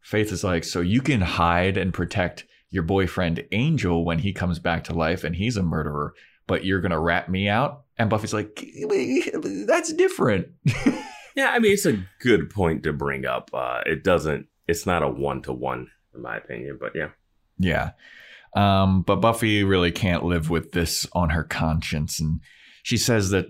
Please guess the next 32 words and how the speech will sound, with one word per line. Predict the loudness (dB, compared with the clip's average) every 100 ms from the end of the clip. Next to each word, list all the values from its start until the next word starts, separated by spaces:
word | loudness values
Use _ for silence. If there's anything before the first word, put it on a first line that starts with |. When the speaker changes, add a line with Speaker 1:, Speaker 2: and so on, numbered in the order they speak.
| -10
Speaker 1:
she | -8 -2 -2
protected | -2 -2 0 0 0
Angel | 2 2 2
and | 2
she's | 0 -2
trying | -2 0 2 0
to |
protect | -2 -4 -2 -2 -2 -4 -12 -12 _ _ _ _
Faith, | -14 0 2 2 0 -6 -16 -20 _ _ _ _ -2
uh, | 2 4 4
by | 4 2 2
not | 2 2 0 -2
telling | 0 2 2
her, | 2 2 0 -4 _ _ _ 0
not | 0 0 0
by | 4 4 4
telling | 0 2 2 4 2 -2 -4
Giles | -2 0 0 0
or | -2
telling | 0 0 0
the |
police | -2 -2 -2
or | -2
something. | -2 -4 -2 -2 -2 -6 -20 -20 -8
And | -6 -2
Faith's | -2 0
like, | 0 0
"No, | 0 0
you're | 2
not | 0 0
trying | 0 0 0 -2
to | -2 -2 0 -2 -6